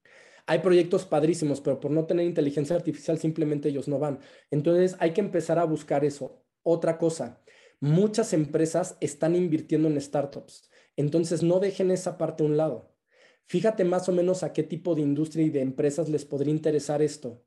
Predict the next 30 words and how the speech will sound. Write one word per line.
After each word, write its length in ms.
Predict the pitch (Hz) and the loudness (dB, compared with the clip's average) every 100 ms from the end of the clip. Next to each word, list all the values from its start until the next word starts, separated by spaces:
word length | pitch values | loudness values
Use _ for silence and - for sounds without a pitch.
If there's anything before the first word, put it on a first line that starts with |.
| _ | _
Por 120 | 147 | 0
eso 140 | 156 | 2
el 80 | 190 | 0
tema 220 | 180 180 | 2 2
de 80 | 170 | 2
lo 160 | 139 131 | 2 0
del 260 | 131 131 - | -2 -2 -4
exit 380 | - - 160 | -6 -6 -8
strategy 760 | - - - 147 147 143 165 - - _ | -8 -16 -2 0 0 -2 -4 -6 -14 _
es 200 | 151 143 | -4 0
importante, 720 | 160 147 139 156 156 143 120 - _ | 0 0 -2 -2 -2 -4 -10 -14 _
porque 200 | 147 147 | -2 0
además 360 | 143 147 160 185 | 2 2 0 -2
a 80 | |
ti 80 | 170 | -4
te 160 | 160 160 | -2 0
va 80 | 151 | 0
a 100 | 151 | 0
poder 300 | 160 156 151 | 2 2 2
dar 260 | 147 143 - _ _ | 0 -2 -8 _ _
una 240 | 160 156 165 | 0 2 2
visión 640 | 160 - 156 147 175 - _ - | 0 0 0 2 -2 -6 _ -4
de 180 | 151 147 | -2 0
ca-, 280 | 147 147 | -2 -2
también 320 | 143 143 160 165 | -2 2 2 2
con 260 | 160 151 | 0 0
quién 220 | 147 156 | 0 0
acercarte 520 | 165 170 170 156 147 165 | 2 0 0 -2 -2 -2
para 200 | 143 139 | 0 -2
empezarle 640 | 143 131 147 151 160 - | -2 -2 0 2 2 0